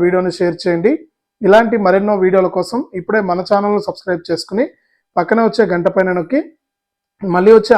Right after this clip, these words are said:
ఆలనే గంట పైన కూడా నొక్కండి. అప్పుడే ప్రతి వీడియోను కూడా మీరు మిస్ అవ్వకుండా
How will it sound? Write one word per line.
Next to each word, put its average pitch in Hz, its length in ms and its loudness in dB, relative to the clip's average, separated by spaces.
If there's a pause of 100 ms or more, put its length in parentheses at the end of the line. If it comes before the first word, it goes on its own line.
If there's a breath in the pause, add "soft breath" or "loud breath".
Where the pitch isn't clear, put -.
ఆలనే 202 300 4
గంట 175 240 -2
పైన 185 220 2
కూడా 180 180 2
నొక్కండి. 180 340 0 (500)
అప్పుడే 196 360 2
ప్రతి 180 260 -2
వీడియోను 202 320 0
కూడా 202 180 2
మీరు 190 180 -2
మిస్ 165 200 -6
అవ్వకుండా 180 300 -2